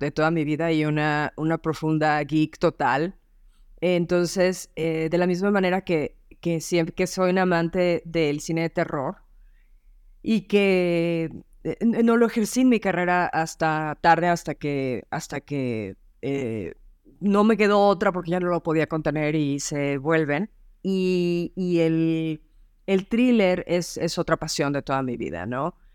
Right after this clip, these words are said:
Eh, películas absolutamente,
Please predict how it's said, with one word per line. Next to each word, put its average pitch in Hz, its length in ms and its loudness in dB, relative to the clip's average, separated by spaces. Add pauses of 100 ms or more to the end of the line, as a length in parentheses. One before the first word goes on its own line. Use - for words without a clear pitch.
(220)
Eh, 143 320 -2
películas 185 880 0
absolutamente, 185 1700 0